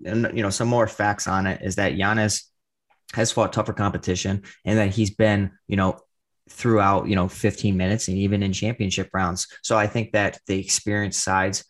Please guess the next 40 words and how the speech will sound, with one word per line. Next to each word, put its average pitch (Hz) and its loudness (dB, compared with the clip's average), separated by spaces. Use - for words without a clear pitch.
with 101 -4
Yanez. 92 0
And 98 -4
I 92 0
think 95 -6
that, 95 0
uh, 92 2
as 101 -2
the 95 -8
fight 95 -4
progresses, 98 -2
it's 87 -6
more 98 0
of 92 -4
Yanez's 95 -2
fight. - -2
Early 120 4
on, 107 2
Yanez 101 0
really 101 0
has 95 0
to 95 -4
be 92 -2
very, 101 2
very 95 0
careful. 92 -6
So 95 -2
this 139 2
is 147 4
more 127 4
like 117 4
a 95 0
sixty 104 -2
forty 101 0
for 98 -4
me. 101 -2
And, 95 0
uh, 90 2
I, 107 2
I 92 0